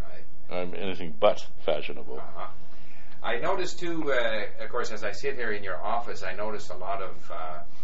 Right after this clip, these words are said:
Speaker 1: artifacts and drawings, uh, that are, uh, reflect your, uh, knowledge and your background in Chinese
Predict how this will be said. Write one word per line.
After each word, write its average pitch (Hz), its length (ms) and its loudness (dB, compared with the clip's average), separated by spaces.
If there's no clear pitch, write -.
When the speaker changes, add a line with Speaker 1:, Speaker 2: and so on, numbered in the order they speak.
Speaker 1:
artifacts 98 840 0
and - 100 2
drawings, 113 880 2
uh, 76 360 2
that 92 180 4
are, 80 440 4
uh, 76 240 4
reflect 113 560 4
your, 92 520 0
uh, 80 360 0
knowledge 104 520 2
and 87 140 2
your 107 80 0
background 95 540 2
in - 160 2
Chinese 110 720 2